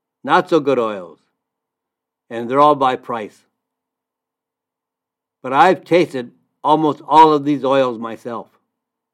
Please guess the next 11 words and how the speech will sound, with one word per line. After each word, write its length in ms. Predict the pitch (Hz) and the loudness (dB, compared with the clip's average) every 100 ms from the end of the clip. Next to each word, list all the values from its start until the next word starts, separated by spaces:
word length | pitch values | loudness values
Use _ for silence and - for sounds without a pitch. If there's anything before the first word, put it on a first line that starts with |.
| _ _ _ _ _ _ _ _ _ _ _ _ - | _ _ _ _ _ _ _ _ _ _ _ _ -10
And 140 | 131 | -4
when 100 | 147 | 0
you 140 | 165 160 | 4 4
have 240 | 151 208 | 4 0
an 100 | 190 | 2
olive 320 | 156 180 170 | 4 4 2
oil 400 | 139 139 131 120 _ _ _ | 0 0 0 -4 _ _ _
that 140 | 139 120 | -14 -6
has 200 | 139 120 | -4 -4
a 80 | 117 | -6
high 640 | 147 160 170 185 180 139 | 6 8 8 6 2 -4